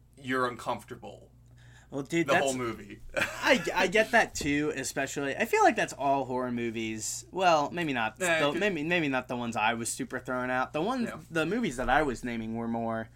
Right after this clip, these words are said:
Speaker 2: Well, what am I, what am I talking about? Evil Dead is super unsettling to watch.
Speaker 1: It is unsettling to watch, but it was like
Speaker 2: Me and Stu are not, like, super big horror guys, so please don't feel insulted.
Speaker 1: Yeah.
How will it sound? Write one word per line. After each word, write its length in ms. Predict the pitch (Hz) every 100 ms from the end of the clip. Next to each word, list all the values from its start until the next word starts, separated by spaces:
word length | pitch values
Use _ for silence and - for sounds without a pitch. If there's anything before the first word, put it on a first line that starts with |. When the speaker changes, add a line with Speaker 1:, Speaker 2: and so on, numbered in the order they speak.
| - -
Speaker 2:
Well, 100 | - 220
what 100 | 254
am 80 | 254
I, 140 | 220
what 140 | 190 247
am 80 | 202
I 40 |
talking 220 | - 110
about? 180 | 104 104 -
Evil 220 | 269 220
Dead 240 | 147 143
is 120 | 120
super 460 | - - 220 170 127
unsettling 580 | 107 107 110 107 107 107
to 100 | 110
watch. 280 | 104 104 160
Speaker 1:
It 100 | 156
is 180 | 165 160
unsettling 560 | 131 123 120 120 117
to 40 | 110
watch, 460 | 110 110 110 -
but 140 | - 117
it 60 |
was 200 | 117 117
like 160 | 120 113
Speaker 2:
Me 140 | 233
and 120 | 339 269
Stu 280 | - 190 185
are 120 | 147
not, 380 | 131 131 147 147
like, 180 | 120 -
super 360 | - 143 135
big 240 | 117 135 123
horror 380 | - 107 120 131
guys, 340 | 143 143 143
so 100 | -
please 300 | 117 196 208
don't 200 | 160 139
feel 240 | - 139 127
insulted. 720 | 113 - 127 120 - 123 120
Speaker 1:
Yeah. 100 | 107